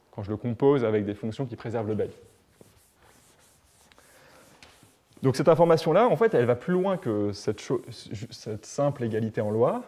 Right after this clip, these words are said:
On a en fait même un couplage, euh, on a même un couplage entre, euh, ces variables aléatoires.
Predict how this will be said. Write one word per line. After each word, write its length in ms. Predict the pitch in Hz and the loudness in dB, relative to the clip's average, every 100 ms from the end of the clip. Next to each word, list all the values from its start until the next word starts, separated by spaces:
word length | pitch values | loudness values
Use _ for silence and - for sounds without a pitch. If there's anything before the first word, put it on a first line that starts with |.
| - | -10
On 140 | 117 120 | -4 0
a 60 | |
en 80 | 127 | 0
fait 160 | 180 143 | 0 -2
même 160 | 139 | 0
un 80 | 113 | -2
couplage, 640 | 113 170 160 160 156 107 - _ _ _ _ _ _ _ _ _ _ 117 | -2 -4 0 0 0 -4 -10 _ _ _ _ _ _ _ _ _ _ -10
euh, 220 | 104 98 92 - 107 | -8 -8 -8 -8 -6
on 100 | 107 | -4
a 60 | |
même 160 | 123 120 | -2 -2
un 80 | 107 | -4
couplage 500 | 151 143 143 185 123 107 - | -6 0 2 2 -2 -8 -4
entre, 640 | 123 127 - 151 180 180 - | -4 -4 0 2 2 0 -2
euh, 460 | 120 107 101 98 98 | -2 0 0 -2 -4
ces 200 | - 131 | -6 -4
variables 340 | 120 117 120 110 | -2 -2 -2 -2
aléatoires. 380 | 107 - 98 | -4 -8 -14